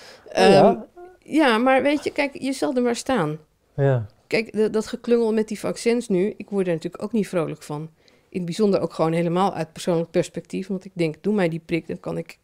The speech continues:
Speaker 2: eindelijk weer ook een beetje normaal meedoen.
Speaker 1: Ja.
Speaker 2: Maar, ehm, ja, natuurlijk bid je voor. En juist als je een overheid hebt waar je het niet mee eens bent,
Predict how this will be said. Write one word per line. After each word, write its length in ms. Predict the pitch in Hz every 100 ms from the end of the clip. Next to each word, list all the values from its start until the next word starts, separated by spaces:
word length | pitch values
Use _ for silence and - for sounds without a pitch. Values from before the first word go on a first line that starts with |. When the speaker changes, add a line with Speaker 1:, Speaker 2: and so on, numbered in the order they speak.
| _
Speaker 2:
eindelijk 320 | 175 175 165
weer 220 | 170 156
ook 180 | 208 -
een 100 | -
beetje 240 | 156 -
normaal 240 | 170 160 160
meedoen. 360 | 156 147 214 _ - -
Speaker 1:
Ja. 260 | 156 143 101 _
Speaker 2:
Maar, 440 | 202 196 196 -
ehm, 500 | - 196 202 196 190 190 -
ja, 240 | - 254 349
natuurlijk 520 | 285 254 339 339 170
bid 200 | 202 190
je 80 | 185
voor. 200 | - 170
En 200 | 180 185
juist 420 | 208 302 349 -
als 220 | 254 247
je 60 | 233
een 140 | 233
overheid 540 | - 247 226 220 214 208
hebt 240 | 196 -
waar 160 | 190 185
je 60 |
het 100 | 175
niet 180 | 202 190
mee 140 | 180
eens 280 | - 190 254
bent, 360 | 202 247 392